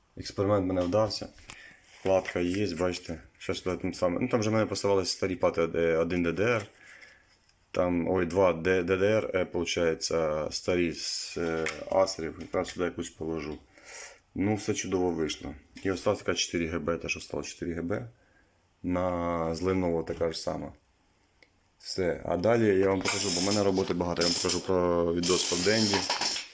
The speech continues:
Кстати, в мене Денді така лежить, а її така. Це, коротше, ми понаходили. Ну, малий задоволений теж гуляється. Потім краски я в підвалі буду красити.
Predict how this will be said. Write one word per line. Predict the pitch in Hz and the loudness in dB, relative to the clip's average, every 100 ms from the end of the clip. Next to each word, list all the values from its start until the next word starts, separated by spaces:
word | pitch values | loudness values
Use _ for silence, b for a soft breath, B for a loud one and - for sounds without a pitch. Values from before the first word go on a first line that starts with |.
| - | -14
Кстати, | - 104 | -2 4
в | 104 | 4
мене | 95 | 6
Денді | 101 95 | 4 4
така | 95 139 135 | 2 2 2
лежить, | 110 104 | 2 2
а | 80 | 4
її | 98 98 | 6 4
така. | 95 - 87 80 | 2 2 0 2
Це, | 98 | 0
коротше, | 104 95 | 2 2
ми | 104 104 | 2 2
понаходили. | 104 98 - 113 98 95 B B - | 4 2 2 0 2 0 B B 0
Ну, | 120 | 4
малий | 127 120 | 6 6
задоволений | 107 110 101 85 | 4 4 4 4
теж | 90 | 0
гуляється. | 87 85 - | 0 0 0
Потім | - 104 | -2 -2
краски | 95 104 90 92 | 2 2 2 0
я | 90 | -4
в | |
підвалі | - 87 92 90 | -2 2 4 4
буду | 85 87 | 0 -2
красити. | - 104 107 90 | 2 2 2 -2